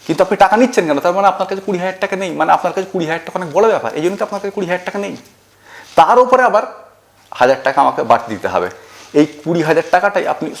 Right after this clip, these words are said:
সংসার মেরে নিশ্চয়ই আমাকে শোধ করবেন, অথবা অন্য কারোর থেকে নিয়ে আমাকে শোধ করবেন। যাই করেন না কেন, আপনি টাকা রোজগার করে আমাকে টাকা দিতে পারছেন না, টাকাটাকে খাটিয়ে আপনি আমাকে দিচ্ছেন না। আপনার থেকে টাকাটা সংসার মেরে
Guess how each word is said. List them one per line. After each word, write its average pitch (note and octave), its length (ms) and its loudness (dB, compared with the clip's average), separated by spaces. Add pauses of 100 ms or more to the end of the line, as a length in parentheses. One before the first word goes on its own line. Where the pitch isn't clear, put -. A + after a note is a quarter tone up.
সংসার G3+ 340 0
মেরে F#3 240 4
নিশ্চয়ই F#3+ 340 -2
আমাকে E3+ 320 -2
শোধ E3 160 0
করবেন, E3+ 300 -2 (340)
অথবা - 240 2
অন্য F3+ 320 -4
কারোর D#3 260 4
থেকে D#3+ 160 -6
নিয়ে D#3 180 0
আমাকে D3 180 -2
শোধ C3+ 160 -4
করবেন। A2+ 260 -6 (680)
যাই G3 260 4
করেন C4+ 280 6
না C4+ 120 -2
কেন, D3+ 260 -4 (440)
আপনি D3+ 300 0
টাকা D#3 380 2
রোজগার D3 500 4
করে A#3 180 2
আমাকে F#3+ 220 0
টাকা E3+ 180 -2
দিতে C3 160 -4
পারছেন G#2+ 300 0
না, G2+ 60 0
টাকাটাকে D3 460 0
খাটিয়ে F#3 340 2
আপনি G3 180 0
আমাকে E3+ 180 -2
দিচ্ছেন C3 300 -4
না। G#2 140 0 (720)
আপনার D#3 400 4 (200)
থেকে F3+ 400 2
টাকাটা D3+ 600 0 (380)
সংসার A3+ 480 4
মেরে D#3 320 2